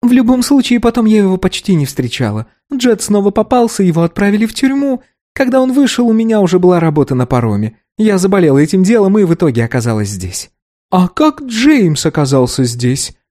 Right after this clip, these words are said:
спросила Вера, словно это было самым естественным продолжением разговора, словно лично ей было все равно. "Какое у него прошлое?"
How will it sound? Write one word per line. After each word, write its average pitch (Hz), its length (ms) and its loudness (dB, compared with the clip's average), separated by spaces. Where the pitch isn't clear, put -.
спросила 98 540 0
Вера, 110 300 2
словно 98 320 -2
это 98 160 -2
было 98 180 -2
самым 156 540 0
естественным 113 800 -2
продолжением 98 560 -2
разговора, 131 580 0
словно 233 380 0
лично 247 380 -2
ей 190 300 0
было 143 220 2
все 113 200 -2
равно. 80 380 -4
"Какое 262 400 2
у 190 80 4
него 202 240 2
прошлое?" 135 640 0